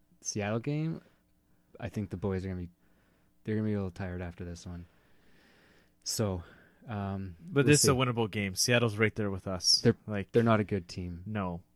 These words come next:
Speaker 1: Where, do you know where they are on their road trip? I guess it has to be
Speaker 2: On their
Speaker 1: pretty
Speaker 2: road
Speaker 1: much
Speaker 2: trip.
Speaker 1: near the start since
Speaker 2: Yeah, I'm not
Speaker 1: everyone's
Speaker 2: sure.
Speaker 1: just getting back.
Speaker 2: Well, they've got eleven wins. We've got twelve, but they've got more points than us, so they're, we're right there with them, right?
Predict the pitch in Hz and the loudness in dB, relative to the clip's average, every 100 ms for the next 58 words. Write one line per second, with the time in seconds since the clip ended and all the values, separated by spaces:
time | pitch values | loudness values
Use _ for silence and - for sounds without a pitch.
0 | _ - 107 113 113 113 110 107 101 98 | _ -4 2 4 4 2 0 -2 -4 -4
1 | 101 101 98 95 95 95 92 92 92 101 | -2 0 0 -2 -2 -4 -6 -8 -8 -6
2 | 107 120 - 147 - 110 104 101 104 95 | -4 -4 -2 -2 0 2 6 6 4 2
3 | 98 85 120 117 123 123 117 98 95 - | -4 -8 -8 -8 -6 -2 0 2 2 0
4 | 101 95 90 - - 95 90 - - 92 | 0 -2 -2 -4 -4 -4 -4 -8 -10 -10
5 | 87 - - _ _ _ 123 113 110 104 | -10 -14 -18 _ _ _ -6 -2 2 2
6 | 98 104 90 - 90 87 90 90 90 - | 2 0 0 -2 -4 -4 -4 -4 -6 -12
7 | _ _ 120 117 123 135 123 113 117 107 | _ _ -4 -2 2 4 6 4 2 0
8 | 101 101 104 - - - - - 110 104 | -2 -2 -2 -4 -4 -14 -20 -8 -6 -2
9 | 107 - 113 95 90 101 - 107 104 98 | -4 -4 0 2 0 -4 -10 -6 -6 -4
10 | 98 98 90 101 92 - 92 92 - - | -4 -4 -6 -6 -6 -6 -6 -6 -6 -4
11 | 87 85 - _ _ _ _ _ _ - | -6 -8 -12 _ _ _ _ _ _ -12
12 | 95 90 87 - - - 113 104 107 101 | -8 -6 -8 -12 -20 -4 -2 2 2 2
13 | 104 92 92 - 85 90 101 | -4 -4 -4 -6 -8 -6 -6